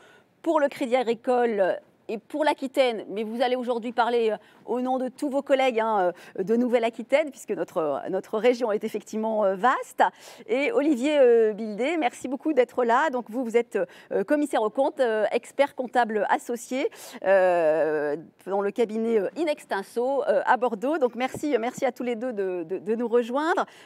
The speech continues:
Alors je vais commencer avec vous, Claire, euh, puisque le premier volet de questions que, que nous avons, c'est, euh, on l'a compris, euh,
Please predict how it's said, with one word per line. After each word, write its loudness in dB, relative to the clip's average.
Alors 6
je -16
vais -12
commencer -2
avec 0
vous, -4
Claire, 0
euh, 4
puisque -4
le 2
premier -2
volet 0
de -8
questions -2
que, 0
que -6
nous -4
avons, 0
c'est, 0
euh, -2
on -4
l'a 0
compris, -4
euh, 0